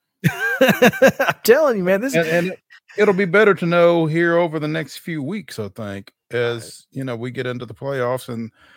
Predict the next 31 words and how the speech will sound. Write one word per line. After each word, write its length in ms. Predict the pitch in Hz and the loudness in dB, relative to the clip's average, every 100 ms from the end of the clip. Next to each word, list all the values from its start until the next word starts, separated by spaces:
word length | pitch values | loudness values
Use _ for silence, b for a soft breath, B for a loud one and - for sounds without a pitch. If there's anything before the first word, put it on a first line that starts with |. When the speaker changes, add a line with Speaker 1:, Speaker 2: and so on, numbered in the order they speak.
| b b b _ _ _ | b b b _ _ _
Speaker 2:
those 260 | 131 131 - | -6 -6 -6
teams 300 | 143 131 123 | -6 -6 -6
start 340 | 139 123 120 _ _ _ | -4 -4 -4 _ _ _
seeing 400 | - - 151 131 | -18 -8 -6 -4
each 220 | 127 120 139 | -4 -6 -6
other 200 | 127 117 | -4 -4
maybe 300 | 123 135 123 | -4 -4 -8
for 220 | - 110 | -8 -8
a 40 | |
second 360 | - 135 123 107 | -6 -8 -8 -10
time, 360 | 135 143 113 113 | -8 -8 -8 -10
that 180 | 135 | -12
kind 240 | - 117 110 | -14 -14 -14
of 60 | - | -16
thing. 320 | 117 110 110 | -16 -16 -14
But, 240 | 113 117 | -10 -8
um, 220 | 120 117 | -6 -6
Speaker 1:
Mm-hmm. 280 | 117 151 147 | -4 -6 -6
Speaker 2:
I, 240 | 156 214 220 | -10 -10 -10
um, 140 | 151 - _ b b b _ | -12 -16 _ b b b _
I 80 | 143 | 0
like 280 | 185 196 - | 2 2 -2
Friendship 420 | 160 147 - 113 | -6 -6 -6 -10
Christian 440 | - 127 - 123 117 | -8 -10 -8 -10 -8
in 120 | 113 | -6
this 280 | 117 113 - | -6 -8 -12
one. 260 | 113 117 - 117 | -10 -12 -12 -10
Uh, 560 | 113 110 104 101 110 | -8 -6 -8 -10 -8
I 60 | 113 - | -10 -6
think 260 | 120 120 | -6 -6
that 140 | - | -10